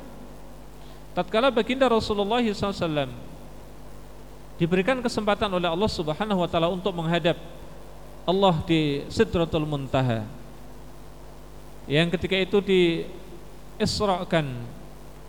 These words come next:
dari Masjidil Haram ke Masjidil Aqsa, dari Mekah ke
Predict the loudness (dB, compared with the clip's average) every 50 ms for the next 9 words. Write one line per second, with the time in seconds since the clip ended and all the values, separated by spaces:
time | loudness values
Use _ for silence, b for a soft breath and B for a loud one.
0 | -16 -16 -16 -16 -16 -16 -16 -16 -16 -16 -16 -16 -16 -2 2 4 6 8 8 8
1 | 6 4 4 4 4 4 4 4 4 4 4 4 4 6 6 6 6 6 6 4
2 | 2 2 4 4 4 2 2 4 4 4 4 2 0 -2 0 2 2 2 2 2
3 | 0 2 4 4 6 6 6 4 2 0 -2 -2 -4 -2 0 2 2 2 0 -4
4 | -10 -12 -12 -12 -14 -14 -16 -16 -16 -16 -14 -16 -12 -2 2 4 4 4 2